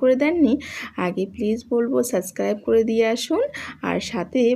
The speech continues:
বন্ধুবান্ধবদের সঙ্গেও কিন্তু শেয়ার করে দেবেন। তো চলুন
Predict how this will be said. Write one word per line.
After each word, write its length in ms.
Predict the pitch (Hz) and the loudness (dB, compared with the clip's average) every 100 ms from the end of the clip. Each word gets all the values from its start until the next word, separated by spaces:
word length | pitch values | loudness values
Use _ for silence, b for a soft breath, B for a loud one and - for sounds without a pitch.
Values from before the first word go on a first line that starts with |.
| 240 | 0
বন্ধুবান্ধবদের 960 | 170 170 185 202 190 202 202 196 214 214 233 240 233 254 | -4 -2 -2 -2 -2 -2 -2 -2 -2 -2 -2 -4 -2 -4
সঙ্গেও 320 | 196 190 214 | -2 0 0
কিন্তু 280 | 254 269 494 - | 0 2 2 2
শেয়ার 220 | 214 165 | 0 0
করে 220 | 156 170 160 | -2 -4 -2
দেবেন। 220 | 156 - 220 B B B B | -2 -4 -6 B B B B
তো 60 | 269 | 0
চলুন 380 | 262 285 277 | 4 6 6